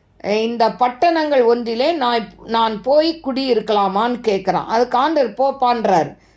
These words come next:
உடனே அப்போ கேட்குறான் திரும்ப, "எந்த பட்டணத்துக்கு போகணும்?" அப்படின்னு கேட்கும்போது ஆண்டவர் சொல்றார், "எப்ரோனுக்கு போ" அப்படின்றார். அப்போ ஆண்டவர் வார்த்தையின்படி அந்த, அதாவது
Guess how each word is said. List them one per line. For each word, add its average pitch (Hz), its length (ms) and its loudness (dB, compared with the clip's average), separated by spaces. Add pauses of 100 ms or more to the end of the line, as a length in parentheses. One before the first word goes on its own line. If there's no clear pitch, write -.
(180)
உடனே 254 540 0
அப்போ 233 260 -2
கேட்குறான் 262 560 0
திரும்ப, 233 440 0
"எந்த 285 440 -2
பட்டணத்துக்கு 233 840 -4
போகணும்?" 202 600 0
அப்படின்னு 208 360 0
கேட்கும்போது 220 920 2 (200)
ஆண்டவர் 233 500 0
சொல்றார், 214 360 2
"எப்ரோனுக்கு 240 640 0
போ" 214 460 -2 (100)
அப்படின்றார். 185 720 0 (280)
அப்போ 220 280 -4
ஆண்டவர் 294 680 0
வார்த்தையின்படி 233 1300 -2 (120)
அந்த, 208 680 0 (260)
அதாவது 233 680 0